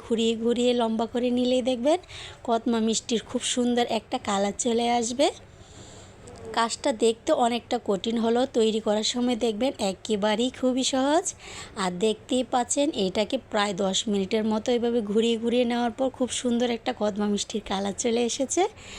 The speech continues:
খুব সুন্দর একটা ডিজাইনও কিন্তু হয়ে গিয়েছে। এখন এটাকে আমি আরও কিছুটা লম্বাটে করে নেব।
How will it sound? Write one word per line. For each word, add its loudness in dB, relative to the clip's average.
খুব 0
সুন্দর 2
একটা 0
ডিজাইনও 0
কিন্তু 0
হয়ে 4
গিয়েছে। 2
এখন 2
এটাকে 0
আমি 0
আরও 0
কিছুটা -4
লম্বাটে 0
করে 0
নেব। 0